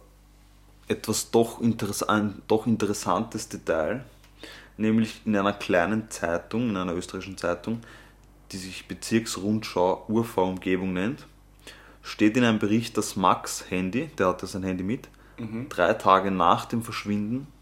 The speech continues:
Speaker 1: auf einmal ein Signal abgegeben wurde. Und zwar an einem Handymast nahe dem Ort Waldschlag. Waldschlag ist nur fünf Kilometer von Andreas Leitner Haus in Wachsenberg entfernt. Danach gab es keine Ortung mehr.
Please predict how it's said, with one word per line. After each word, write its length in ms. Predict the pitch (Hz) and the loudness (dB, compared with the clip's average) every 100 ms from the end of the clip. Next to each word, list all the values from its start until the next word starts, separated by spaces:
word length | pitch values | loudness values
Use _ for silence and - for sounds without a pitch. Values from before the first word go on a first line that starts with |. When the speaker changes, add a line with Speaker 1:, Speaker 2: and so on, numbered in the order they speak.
| - - - - - - | -20 -20 -20 -20 -20 -14
Speaker 1:
auf 160 | 95 - | -10 -2
einmal 280 | 92 107 | 0 2
ein 100 | 101 | 2
Signal 500 | 104 101 92 76 98 | -2 -6 0 2 2
abgegeben 720 | - - - - - 85 82 | 0 -6 -10 -16 -8 -8 -8
wurde. 180 | 80 80 - - _ _ - - - - - | -10 -12 -14 -20 _ _ -20 -20 -20 -20 -16
Und 120 | - | -8
zwar 140 | - 101 | 0 2
an 40 | |
einem 120 | 104 98 | 2 0
Handymast 800 | 98 117 127 117 95 131 - - - - | 0 2 2 2 2 0 -6 -18 -20 -10
nahe 220 | 82 90 107 | 0 2 2
dem 220 | 110 98 | 0 0
Ort 240 | 92 90 | 0 2
Waldschlag. 680 | 90 87 87 - 85 - - - - - - - | 2 2 0 -6 -8 -10 -14 -20 -20 -20 -20 -12
Waldschlag 480 | 85 92 110 - 113 | 0 2 2 2 2
ist 260 | 107 - 113 | 0 -4 -2
nur 140 | 117 | -2
fünf 260 | 117 123 - | 0 -4 -2
Kilometer 400 | 117 104 101 - | 0 2 2 -2
von 140 | 110 | -4
Andreas 480 | - 90 101 98 - | -4 -2 0 2 2
Leitner 380 | 85 85 92 90 | 2 2 -2 -2
Haus 260 | 80 87 | -2 -2
in 100 | 92 | -2
Wachsenberg 540 | 87 85 - 92 - - - - | -2 -2 -4 -10 -10 -10 -16 -18
entfernt. 340 | - - - - - - _ - - - - - - - - - - _ | -16 -14 -16 -18 -20 -20 _ -20 -20 -20 -20 -20 -20 -20 -20 -20 -20 _
Danach 360 | - 101 104 - | 0 4 4 4
gab 120 | 117 | 0
es 140 | 110 - | 0 -2
keine 320 | 104 98 82 | -2 0 2
Ortung 320 | 90 87 98 | 0 0 -2
mehr. 200 | 101 127 | -2 -4